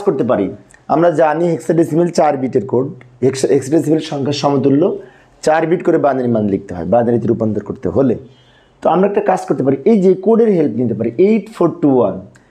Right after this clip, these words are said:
এই কোড ধরে খুব সহজেই এগুলির বাইনারি মান বের করা যায়। যেমন আটের বাইনারি মান যদি বের করতে চাই, তো আট যেখানে আছে সেখানে এক লিখব, আর বাকি তিনটা শূন্য হবে। এই যে লক্ষ্য করি, অর্থাৎ আট,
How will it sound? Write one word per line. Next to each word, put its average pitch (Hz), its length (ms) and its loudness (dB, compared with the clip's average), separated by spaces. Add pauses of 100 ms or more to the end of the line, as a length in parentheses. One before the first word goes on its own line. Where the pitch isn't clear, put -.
(200)
এই 165 160 0
কোড 196 140 4 (120)
ধরে 190 140 4
খুব 196 160 -2 (120)
সহজেই 170 420 2 (760)
এগুলির 156 360 4
বাইনারি 123 300 2
মান 113 160 2
বের 101 160 -2
করা 92 220 -4
যায়। 90 160 -12 (120)
যেমন 165 200 2 (200)
আটের 202 280 2
বাইনারি 147 320 0
মান 123 160 2
যদি 113 160 0
বের 113 160 2
করতে 104 260 -4
চাই, 139 140 2 (640)
তো - 40 -12 (100)
আট 170 200 0 (120)
যেখানে 185 300 2 (100)
আছে 175 140 -4
সেখানে 175 300 0
এক 175 240 2
লিখব, 143 200 2 (640)
আর 117 80 0
বাকি 160 320 0
তিনটা 143 220 2
শূন্য 131 260 0 (120)
হবে। 76 160 -8 (280)
এই 139 120 4
যে 143 60 4
লক্ষ্য 135 320 2
করি, 135 140 0 (2000)
অর্থাৎ 170 400 0 (240)
আট, 170 100 0